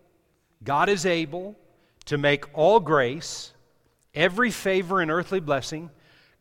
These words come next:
come to you in abundance, so that you may always and under all circumstances and whatever the need," watch this, be what?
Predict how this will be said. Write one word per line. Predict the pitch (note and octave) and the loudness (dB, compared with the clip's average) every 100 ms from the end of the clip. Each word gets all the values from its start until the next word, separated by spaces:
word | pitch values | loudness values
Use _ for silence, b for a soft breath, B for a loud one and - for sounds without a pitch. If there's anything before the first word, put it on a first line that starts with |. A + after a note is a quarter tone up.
| - | -12
come | - G3+ A3 | 2 2 2
to | E3+ | -4
you | F3+ F3 | -6 -2
in | F3 | 0
abundance, | D3+ C#3 F#3 C#3+ A2+ C3+ - - - _ _ _ _ b b b b | 0 0 -2 -4 -10 -14 -20 -20 -20 _ _ _ _ b b b b
so | - F3 | -6 0
that | D#3+ D3+ | 0 0
you | E3 | -4
may | F#3 D#3 | 0 -2
always | D3 E3+ A#3+ A3+ C3 G#2 B2 E3 - - _ _ | 2 6 8 8 6 0 -6 -10 -12 -16 _ _
and | D3+ E3 | -2 0
under | D#3+ C#3 - - | 0 -2 -2 2
all | F3+ B3 | 6 6
circumstances | - B3+ B3+ F#3+ C3+ - C3 A2 - C#3+ E3+ - - _ | 6 2 0 0 -6 -6 -8 -8 -12 -16 -16 -20 -20 _
and | D3+ D3+ | -10 0
whatever | D#3+ E3 G#3+ C4 | 2 4 2 0
the | B3+ | 0
need," | A3+ F3 E3 F#3 G#3+ - _ _ _ | 0 0 -2 -8 -10 -14 _ _ _
watch | F3 - | 0 0
this, | F3+ F#3+ - - b b | 0 -4 -6 -16 b b
be | C#3 | -8
what? | G#3 B3+ D4 - - | -2 0 0 -4 -12